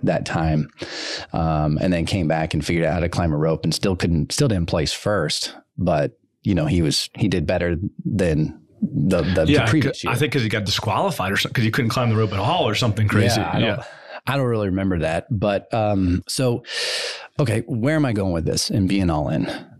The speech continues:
Speaker 1: Um, so I think about that, using that, that analogy with the decathlon and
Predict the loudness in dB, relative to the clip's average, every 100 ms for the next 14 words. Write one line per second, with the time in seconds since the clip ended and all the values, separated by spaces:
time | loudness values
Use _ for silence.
0 | -6 -2 0 2 2 0 -4 _ _ _
1 | -2 0 2 0 2 0 0 -2 -4 -10
2 | -14 _ -2 0 2 0 -2 0 2 2
3 | 2 2 0 -2 -2 0 2 2 2 2
4 | 2 0 0 -2 -2 -2 -2 -2 0 2
5 | 2 0 -4 -14 -12 -12 -6 -2 0 2
6 | 2 0